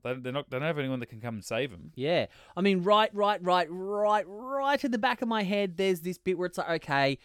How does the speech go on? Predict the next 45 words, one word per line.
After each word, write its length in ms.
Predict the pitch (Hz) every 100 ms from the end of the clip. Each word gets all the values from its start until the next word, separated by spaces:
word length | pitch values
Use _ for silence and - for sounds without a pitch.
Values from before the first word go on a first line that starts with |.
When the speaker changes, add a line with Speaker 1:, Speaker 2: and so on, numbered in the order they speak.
| - - _
Speaker 2:
it's 160 | 127 -
somewhere 440 | 175 180 175 170
between, 440 | 165 - 156 151
like, 360 | 143 135 131 - -
X 320 | 127 - - -
three 600 | 135 143 143 139 135 139
and 240 | 123 120 117
Days 240 | 123 117
of 80 | 120
Future 240 | 120 -
Past, 420 | - 123 127 143
'cause 80 | 156
Speaker 1:
Yeah, 120 | 165 160
Speaker 2:
that's, 140 | 156
Speaker 1:
yeah. 180 | 143 147
Speaker 2:
'cause 100 | 120
that's 180 | 123 165
Speaker 1:
No, 60 |
Speaker 2:
my 240 | 170 208 233
storyline. 540 | 131 131 127 123 165
Speaker 1:
I'm 140 | 196 196
with 200 | 208 208
ya. 200 | - 320 -
I'm 160 | 175
with 140 | 185 170
ya. 240 | 160 160
Speaker 2:
Um, 80 | 170
and 140 | 175 175
it's 180 | -
like, 240 | 165 170 156
maybe 520 | 160 170 175 185 180
it 100 | 175
towards, 380 | 175 165 170 143 -
if 180 | 143
the 80 | -
series, 460 | - 170 165 170 160
if 80 | 156
they've 180 | 139
got, 160 | 165 147
like, 140 | 143
a 60 | 135
five-year 500 | - 143 143 143 143
plan 360 | - 143 143 143
for 320 | 151 143
it, 120 | 151